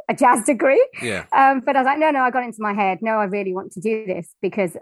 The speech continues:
Speaker 1: I was a little bit depressed that I had nothing to fall on
Speaker 2: Yeah.
Speaker 1: when I finished. So I was like, "Okay."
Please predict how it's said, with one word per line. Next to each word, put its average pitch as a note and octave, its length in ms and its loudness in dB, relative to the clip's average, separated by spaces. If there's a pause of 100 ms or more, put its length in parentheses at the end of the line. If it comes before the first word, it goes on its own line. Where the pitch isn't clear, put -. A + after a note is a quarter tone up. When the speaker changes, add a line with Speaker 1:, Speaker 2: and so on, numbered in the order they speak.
Speaker 1:
I G#3 40 0
was F3+ 100 0
a F#3+ 40 -2
little F#3+ 160 -2
bit G3+ 120 -6
depressed G#3 440 -2
that F#3+ 140 0
I F#3 80 4
had F3+ 100 -2
nothing F3+ 480 -2 (140)
to E3+ 160 -10
fall F#3+ 240 2
on F3 220 -2 (100)
Speaker 2:
Yeah. G#2+ 200 -6
Speaker 1:
when F3+ 120 0
I F3 120 -2 (160)
finished. F3 340 -4 (380)
So G#3 480 4
I - 40 4
was G#3 80 2
like, A3 160 4
"Okay." G#3 500 0